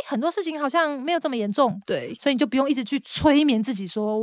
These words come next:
Speaker 1: ，“哇，我一定要很 positive。” <laughs> 你一定要成为 positive 的人。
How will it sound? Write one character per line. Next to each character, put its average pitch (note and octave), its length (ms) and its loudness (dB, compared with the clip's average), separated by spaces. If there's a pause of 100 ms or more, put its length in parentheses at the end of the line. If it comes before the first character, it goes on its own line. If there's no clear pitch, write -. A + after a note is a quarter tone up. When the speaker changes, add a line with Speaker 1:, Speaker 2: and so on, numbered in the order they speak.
Speaker 1:
，“哇， A#3 380 8
我 G#3 220 4
一 A#3 100 0
定 B3 160 0
要 B3 120 2
很 G3+ 160 -2
positive。” G3+ 720 0
<laughs> - 1700 -6
你 B3+ 320 -4
一 G#3+ 40 -2
定 A#3 180 4
要 G3+ 300 2
成 F#3 240 -8
为 F3+ 240 -6
positive A#3+ 840 -2
的 F3+ 100 -6
人。 F3+ 240 -10